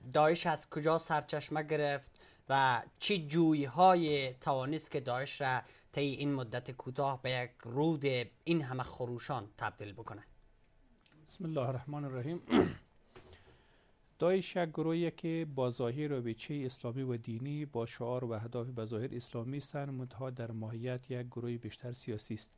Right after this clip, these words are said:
Speaker 1: درست.
Speaker 2: ما اگر بستر خاورمیانه و کشورهای عربی رو در نظر بگیریم، ببینید پس از فروپاشی شوروی، یک طرح کلانی که از سوی آمریکا رهبری می‌شد، این بود که دنیا باید به سوی دموکراتیک شدن حرکت بکنه.
Speaker 1: مهم.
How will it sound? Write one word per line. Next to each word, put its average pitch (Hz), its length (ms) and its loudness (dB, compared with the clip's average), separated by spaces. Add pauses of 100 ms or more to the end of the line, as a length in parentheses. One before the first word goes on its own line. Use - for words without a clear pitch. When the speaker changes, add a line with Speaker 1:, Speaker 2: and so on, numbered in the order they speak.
(140)
Speaker 1:
درست. - 440 -16
Speaker 2:
ما 147 180 2
اگر 147 240 0
بستر 127 440 -4
خاورمیانه 123 580 -4
و 143 80 -6
کشورهای 135 340 -6
عربی 123 300 -4
رو 165 60 -6
در 123 140 -8
نظر 113 240 -6
بگیریم، 117 460 -4 (960)
ببینید 160 480 -4
پس 175 240 -2
از 170 100 -2
فروپاشی 131 760 -2
شوروی، 165 720 0 (300)
یک 156 180 0
طرح 160 260 0
کلانی 143 480 -2
که 131 120 -8
از 120 80 -6
سوی 131 220 -6
آمریکا 120 480 -2
رهبری 123 360 -4
می‌شد، 151 360 -8
این 156 140 -6
بود 151 200 -6
که 160 300 -2 (500)
دنیا 139 340 0
باید 143 360 -4
به 120 120 -4
سوی 156 380 -4
دموکراتیک 123 720 -4
شدن 131 320 -6
حرکت 107 400 -10
بکنه. 110 280 -10
Speaker 1:
مهم. 107 260 -10